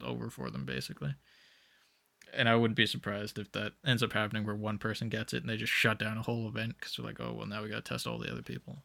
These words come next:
and stuff." So I could see it falling apart, just going off the rails.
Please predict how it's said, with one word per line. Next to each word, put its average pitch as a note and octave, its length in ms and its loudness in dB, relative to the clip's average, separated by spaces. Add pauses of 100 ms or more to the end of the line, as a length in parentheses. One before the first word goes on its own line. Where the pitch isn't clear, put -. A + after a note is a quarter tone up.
and C#3+ 140 -4
stuff." - 260 -6 (600)
So C3+ 100 4
I C3 80 10
could B2 120 4
see A#2 100 2
it G#2+ 100 -2
falling G#2+ 280 -6
apart, A2 360 -6 (160)
just C3+ 140 -8
going A2 220 -4
off A2+ 180 -6
the A#2+ 100 -6
rails. A#2 340 -4